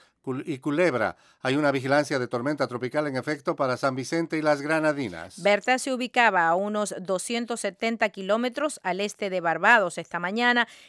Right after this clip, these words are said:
Speaker 2: y se movía hacia el oeste-noroeste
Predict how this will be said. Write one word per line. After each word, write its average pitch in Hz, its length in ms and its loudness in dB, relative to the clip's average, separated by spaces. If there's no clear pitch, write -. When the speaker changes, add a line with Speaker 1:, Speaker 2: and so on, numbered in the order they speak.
Speaker 2:
y 214 80 -8
se 269 160 2
movía 240 400 2
hacia 190 500 0
el 208 300 0
oeste-noroeste 233 1400 -2